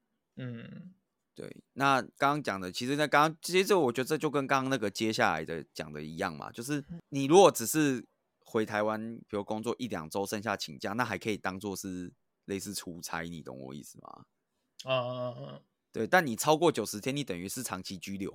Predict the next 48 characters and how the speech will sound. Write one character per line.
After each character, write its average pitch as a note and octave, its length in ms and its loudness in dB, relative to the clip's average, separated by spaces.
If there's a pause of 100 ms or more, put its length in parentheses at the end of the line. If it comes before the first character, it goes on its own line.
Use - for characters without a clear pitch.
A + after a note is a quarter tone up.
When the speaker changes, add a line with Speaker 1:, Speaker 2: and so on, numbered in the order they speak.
(100)
Speaker 2:
嘛， - 80 -18 (220)
Speaker 1:
嗯。 B2 240 -10
Speaker 2:
所 B2 160 -4
以 - 20 -2
你 A#2 140 -4
就 B2 160 0
也 F#2 100 -4
不 G2+ 140 -10
能 G2 180 -6
做 G#2 160 -4
这 F2 120 -10
件 F2+ 120 -8
事 E2 220 -12
情， - 240 -12
所 A#2 160 -4
以 F#2 240 -8 (480)
我 G#2+ 140 -6
觉 B2+ 100 -4
得 D#3+ 80 0
这 G#3 180 2
当 D#3+ 300 6
然 A#2+ 260 -2
很 G#2 160 -4
多 A#2 140 0
都 B2+ 140 2
是 B2+ 360 -2 (120)
听 G3 180 -2
起 F3 80 4
来 A#2 180 6 (280)
觉 A2+ 120 0
得 A2 140 0
很 G2 140 -6
痛 A2+ 200 -2
苦 E2 220 -10
啦， D2 100 -2
就 G2 140 -6
是， A2+ 320 -4 (400)
啊， G2 300 -2
美 F#2 160 -8
国 F#2 440 -4
这 A#2 140 -6
个 A2+ 100 -2
疫 A#2+ 200 -6
情 F2 340 -6
如 G2+ 140 -6
此 F#2 240 -6
奔 G2 240 -4
放 G2 240 2